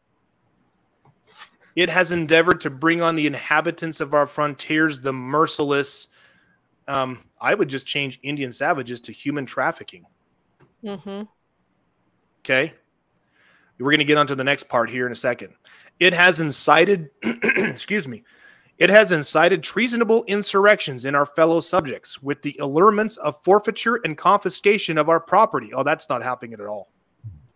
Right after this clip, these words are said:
Speaker 1: We're from the A T F, and we have this, and we're gonna go ahead and just take all your guns.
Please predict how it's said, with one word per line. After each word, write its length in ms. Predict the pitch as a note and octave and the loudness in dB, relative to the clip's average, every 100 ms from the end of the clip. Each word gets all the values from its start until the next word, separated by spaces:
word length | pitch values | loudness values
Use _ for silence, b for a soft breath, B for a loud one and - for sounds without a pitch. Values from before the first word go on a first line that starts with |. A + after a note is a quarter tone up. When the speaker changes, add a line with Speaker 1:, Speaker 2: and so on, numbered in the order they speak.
| _ _ _ _ _ _ _ _ _ _ b b b b b | _ _ _ _ _ _ _ _ _ _ b b b b b
Speaker 1:
We're 180 | G3 C4 | 6 6
from 220 | - A#3 | 6 4
the 120 | G#3 | 6
A 100 | G3 | 4
T 240 | G3 F#3 E3+ | 4 4 4
F, 200 | G3 F3+ | 4 2
and 60 | F3+ | -6
we 80 | E3+ | -2
have 240 | E3+ D3 | -2 0
this, 260 | E3 G3 D#3 | 0 -2 -6
and 80 | |
we're 80 | D#3+ | -6
gonna 120 | F3+ | -6
go 120 | D#3 E3 | -2 -2
ahead 100 | D#3+ | -2
and 80 | |
just 200 | C#3+ D3+ | -6 -8
take 200 | - D#3+ | -4 -2
all 160 | C#3+ C#3 | 2 2
your 140 | C3 | 0
guns. 420 | B2+ A2+ F#2 - | -4 -8 -10 -18